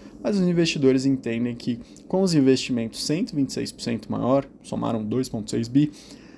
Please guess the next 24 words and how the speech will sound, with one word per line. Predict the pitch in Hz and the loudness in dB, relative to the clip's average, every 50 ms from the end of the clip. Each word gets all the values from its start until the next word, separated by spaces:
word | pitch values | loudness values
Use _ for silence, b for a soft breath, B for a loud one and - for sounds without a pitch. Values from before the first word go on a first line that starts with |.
| B B B B B B B - - - - - - - - - - - | B B B B B B B -20 -20 -20 -20 -20 -20 -20 -20 -20 -2 2
o | - | 2
equilíbrio | 156 156 - 151 143 139 143 147 | 2 4 4 6 6 6 6 4
tá | 143 - 143 | 2 4 2
positivo. | - - 143 139 131 135 151 147 - - - 101 - - - - | 2 4 2 2 2 2 0 -4 -6 -8 -10 -10 -12 -14 -14 -12
O | - | -10
mercado | - - - 123 123 | -8 -6 -6 -4 0
tá | - 117 | 0 2
gostando | 123 131 131 - - - 107 104 104 113 110 | 2 2 2 0 0 0 0 2 2 0 -4
de | - | -6
como | - - 113 110 107 - - 117 107 107 - - | -4 -4 -4 -4 -4 -4 -4 -4 -4 -6 -6 -4
a, | 120 | -4
a | 113 | -2
Equatorial | 104 - 110 104 - 110 110 107 104 | -2 -2 -2 0 2 4 4 4 4
tá | - 117 | 2 0
desempenhando. | 110 107 127 135 135 - 147 151 135 - - - - - - - - | 0 2 0 0 2 2 0 2 0 0 -4 -8 -14 -18 -20 -8 -2
A | - 233 | 2 4
gente | 262 277 285 - | 4 4 4 2
tem | 269 240 | 0 -2
coletado | - - - 226 202 190 170 151 - 147 147 151 147 | 0 2 4 6 6 6 6 4 6 6 6 6 6
algumas | 143 131 135 175 202 254 175 151 - - - - - _ _ _ _ _ _ _ | 4 2 0 -2 -4 -4 -4 -4 -6 -8 -12 -18 -20 _ _ _ _ _ _ _
amostras, | - 147 139 123 120 117 117 127 147 165 160 - - - 107 110 | -6 -4 -4 -2 0 2 4 4 4 4 2 0 -2 -4 -2 -2
algumas | 117 120 135 160 175 165 - - - - 185 - - 139 135 127 - | -2 -2 -2 -2 -4 -4 -6 -8 -10 -12 -12 -8 -4 -4 -4 -4 -2
perguntas | - - 127 107 104 127 143 165 156 - 123 - | 0 0 0 2 2 2 2 2 2 -2 -4 -4
com | - - 160 165 | 0 2 2 2